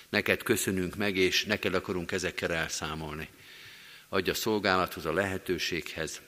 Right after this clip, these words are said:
erőt, alkalmasságot, hűséget, engedelmességet,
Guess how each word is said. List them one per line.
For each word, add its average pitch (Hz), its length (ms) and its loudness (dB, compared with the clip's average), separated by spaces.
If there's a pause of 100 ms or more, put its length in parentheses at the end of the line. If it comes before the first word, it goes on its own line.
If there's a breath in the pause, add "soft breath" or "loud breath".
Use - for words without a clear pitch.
(120)
erőt, 95 420 0
alkalmasságot, 85 1160 -2 (500 loud breath)
hűséget, 87 680 2
engedelmességet, 82 1200 -2